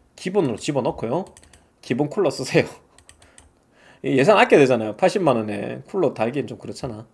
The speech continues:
기본 쿨러 쓰시고, 보드는 에이치 육일공 엠케이부터 추천드리겠습니다.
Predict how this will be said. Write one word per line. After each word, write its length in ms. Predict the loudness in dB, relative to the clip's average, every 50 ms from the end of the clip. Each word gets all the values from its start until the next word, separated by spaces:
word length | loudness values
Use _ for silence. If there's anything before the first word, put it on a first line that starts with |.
| _ _ _ _ _
기본 200 | -8 -8 -6 -2
쿨러 160 | 0 0 0
쓰시고, 640 | 0 -2 -4 -4 -2 -2 0 0 0 0 -2 -6 -14 _ _ _ _ _ _ _ _ 0
보드는 460 | 2 4 4 6 6 6 4 4 2
에이치 340 | 4 2 2 2 0 -2 -4 -4
육일공 340 | -2 -2 -2 0 -2 -2 0
엠케이부터 720 | 0 -2 -2 0 0 2 2 2 2 0 0 4 4 4 4
추천드리겠습니다. 1000 | 2 -2 -2 -2 -2 0 0 2 4 4 2 0 -2 -8 -8 -8 -8 -10 -12